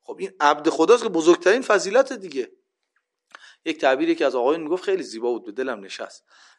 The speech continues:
میگفت: «خداوند تبارک و تعالی در قرآن هر پیغمبری رو به وصف عبد خواسته یاد بکنه، اسمش هم برده. واذکر عبدنا ایوب، واذکر عبادنا مثلاً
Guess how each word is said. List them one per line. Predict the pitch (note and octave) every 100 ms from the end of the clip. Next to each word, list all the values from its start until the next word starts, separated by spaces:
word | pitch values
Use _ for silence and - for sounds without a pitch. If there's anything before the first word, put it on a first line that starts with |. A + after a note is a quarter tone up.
| _
میگفت: | D3 F#3
«خداوند | F#3 C#3 B2+ B2+ E3 C#3
تبارک | A2 B2 A2+ A#2 A#2 A2+
و |
تعالی | A2+ A2 B2+ D3+
در | A2+
قرآن | A2 - A2 A#2 C3+ D#3 G3 G3+ - - _
هر | F3+ G#3
پیغمبری | - C#3 B2+ A#2+ C3 F3 D#3+
رو | A#2 G#2
به | A2+
وصف | A#2 F3 - - C3 -
عبد | D3+ E3+ - -
خواسته | - A#2+ - A#2
یاد | A#2+ A#2 A#2
بکنه، | A2+ B2 B2+ D#3+ G3+ G#3 _ _
اسمش | G3 G3+ G#3 G3
هم | D#3
برده. | B2+ A2+ G#2+ G2 - _ _ _ _ _ _ _ _ _ -
واذکر | D#3+ F#3 E3 D#3
عبدنا | D#3+ F3+ F#3+ G3 F3+
ایوب، | C#3 B2 B2 - _ _ _ _ _ _ _ -
واذکر | D3+ D3+ E3 D3
عبادنا | C#3 D#3+ F3 F3 F3
مثلاً | D3+ D#3+ D#3